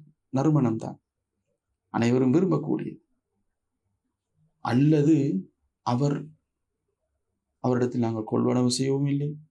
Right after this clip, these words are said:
அவர் எங்களுக்கு அன்பளிப்பு செய்யவும் இல்லை, நாங்கள் அவரோடு இருக்கின்றோம் என்ற காரணத்தினாலேயே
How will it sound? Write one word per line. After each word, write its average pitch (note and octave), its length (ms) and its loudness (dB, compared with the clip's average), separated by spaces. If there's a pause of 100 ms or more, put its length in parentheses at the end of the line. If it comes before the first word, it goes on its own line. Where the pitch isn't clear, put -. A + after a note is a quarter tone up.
(340)
அவர் C#3 200 0
எங்களுக்கு B2+ 640 0
அன்பளிப்பு C#3+ 440 2
செய்யவும் A2+ 420 -2
இல்லை, G2 220 -4 (760)
நாங்கள் D3+ 280 4
அவரோடு E3+ 340 4
இருக்கின்றோம் F#3+ 580 4
என்ற E3 260 0
காரணத்தினாலேயே C#3+ 1200 0